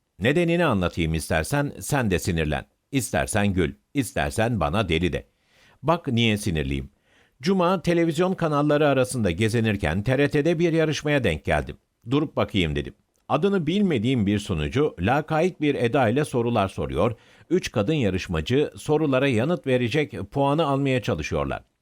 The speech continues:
Ben açtığım sırada Güneş sistemiyle ilgili sorular sorulacağı açıklandı. Bu konuda üç soru sorulacak dendi ve sorular peş peşe geldi. Yirmilerinin sonunda bilemedin otuzlarında üç yarışmacı. Yanıt vermek için önlerindeki butonlara basacaklar.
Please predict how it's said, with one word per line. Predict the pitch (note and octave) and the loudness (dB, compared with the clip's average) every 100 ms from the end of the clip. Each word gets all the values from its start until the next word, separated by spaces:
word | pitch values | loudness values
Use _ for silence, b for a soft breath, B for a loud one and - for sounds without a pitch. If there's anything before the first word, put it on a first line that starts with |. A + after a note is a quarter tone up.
| _ B B B - | _ B B B -4
Ben | E2+ A2+ - | 0 0 0
açtığım | F2+ - - F#2+ B2+ | -4 -4 -2 -2 -2
sırada | - D2 C2+ | -2 -4 -2
Güneş | D2 E2 F#2+ C#3+ | -4 -2 0 0
sistemiyle | - B2+ - B2+ B2+ G#2+ | -2 -6 -2 -2 0 0
ilgili | G2+ G#2+ A#2+ C#3+ | 0 0 0 0
sorular | - B2 B2+ C3+ D#3 | 0 0 2 2 0
sorulacağı | - C#3 C3 A#2+ B2+ | 0 0 0 0 0
açıklandı. | D2+ - - D2 C#2 C#2 - b b b - | 0 -2 -8 -6 -8 -8 -16 b b b -4
Bu | G#3 | 0
konuda | D#3 F2+ G2 C3 - | 0 2 2 0 -2
üç | F3+ - | -6 -4
soru | D#3 D3 C#3 | 0 0 0
sorulacak | C#3+ B2 A2 G2+ G2 - | 0 0 0 0 -2 0
dendi | A#2 B2+ D3+ | -2 0 0
ve | G2+ - | 0 -2
sorular | - C#3 B2+ A#2 A#2 | -4 -2 0 0 -2
peş | E3 D3+ | -4 -4
peşe | - G2 A2 | -4 -2 0
geldi. | E2 C#2+ C#2 C#2 _ _ b b b F#2 | 0 -2 -4 -10 _ _ b b b -2
Yirmilerinin | G#2+ E3 F3 E3+ D#3 D#3+ D#3+ | 0 2 2 2 2 0 -2
sonunda | - A#2+ F2+ F2+ C#3+ | 0 0 0 0 0
bilemedin | A#2 G2+ C3+ A2+ G#2 G2+ | 2 2 2 0 0 -2
otuzlarında | G#2+ C#3 B2 B2 A2+ A2 C#3+ - | -4 -4 -2 0 2 2 0 0
üç | D3 C#3+ | -4 0
yarışmacı. | A#2 A2 A2+ F2+ D#2+ - b b b | 0 0 -2 -2 -2 -6 b b b
Yanıt | F2+ G2+ C3+ A2 | 0 2 2 2
vermek | F#2 G#2 A2 | 2 2 -2
için | F2+ - - F#2+ | -4 -4 -4 -2
önlerindeki | A#2+ C3 B2+ B2 A2 - B2 | 0 2 0 0 -2 -2 -2
butonlara | A#2 B2 A#2+ A#2 G#2+ | -2 -2 0 2 2
basacaklar. | E2 - F2+ F2 D2+ D2+ C#2 | 0 -4 -2 -2 -2 -6 -6